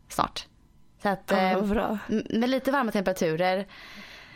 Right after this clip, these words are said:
Speaker 1: eh, så kanske det kommer kännas lite bättre, hoppas jag. <laughs> Sen kommer det här, det här kommer ta tid för mig. Jag kommer behöva hela sommaren på mig för att bara vänja mig vid att göra det. Men det är så här,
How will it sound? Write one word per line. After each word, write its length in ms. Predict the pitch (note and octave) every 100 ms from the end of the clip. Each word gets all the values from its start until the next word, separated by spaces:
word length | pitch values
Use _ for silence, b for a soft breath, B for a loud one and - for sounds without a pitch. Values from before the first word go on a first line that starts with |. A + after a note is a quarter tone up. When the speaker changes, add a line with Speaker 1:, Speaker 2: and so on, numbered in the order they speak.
| B B
Speaker 1:
eh, 760 | - F#3+ F3+ F3 F3 F3 F3 -
så 200 | - F#3+
kanske 440 | - G3 F3 F3
det 100 | E3+
kommer 440 | E3+ D#3+ D#3+ E3
kännas 400 | D#3+ F3 E3 -
lite 240 | - D#3+ D#3+
bättre, 360 | D#3 C3+ -
hoppas 360 | G3+ A#3 - F3+
jag. 180 | F#3 - - D#4+
<laughs> 200 | C4+ A#3
Sen 160 | G#3+
kommer 260 | G#3 G#3 F#3+
det 60 |
här, 240 | G3 F3 E3+ B B -
det 80 |
här 100 | G#3+
kommer 180 | G3+ G#3
ta 120 | G3
tid 300 | F#3+ A3 G#3+
för 80 | G3+
mig. 280 | G#3 - D#3+
Jag 100 | F3+
kommer 160 | F#3+ G#3
behöva 160 | G#3+ F#3
hela 180 | F#3+
sommaren 280 | E3+ F#3+ F#3
på 100 | G#3
mig 160 | D#3+ D#3+
för 100 | E3+
att 40 |
bara 80 | E3
vänja 340 | D#3 E3 D#3 D#3+
mig 300 | F3 F#3+ F#3 _ _ _ - -
vid 220 | F#3 E3+
att 300 | E3+ - - -
göra 320 | F3+ E3 D#3+
det. 180 | E3 G#3+ - - _ _ _ - B B B B B B
Men 100 | -
det 60 | G#3+
är 100 | B3+
så 120 | -
här, 300 | G#3 E3 E3+